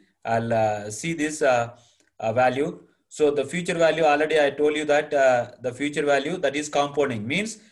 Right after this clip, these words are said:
today you invest, uh, year one, year two, year three, interest you may add, yes? If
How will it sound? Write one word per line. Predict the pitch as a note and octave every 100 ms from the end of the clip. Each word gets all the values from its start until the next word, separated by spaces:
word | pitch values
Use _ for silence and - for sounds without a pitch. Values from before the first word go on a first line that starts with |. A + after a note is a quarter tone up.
| _ -
today | D3+ F3
you | E3 D3+
invest, | D3 D#3 C#3+ C#3
uh, | A#2+ C3+ D3+ - _ _ -
year | C#3+ D3+
one, | D3+ D#3+ D3+
year | D3+
two, | D3+ D#3
year | D3+ D3 D3
three, | D3 D#3 D3
interest | C3+ D3 F3 F3
you | E3+ D#3
may | C#3+
add, | C3 A#2 A2
yes? | G3+ - - _ _ _ _ _ _ _ _ _ _
If | C3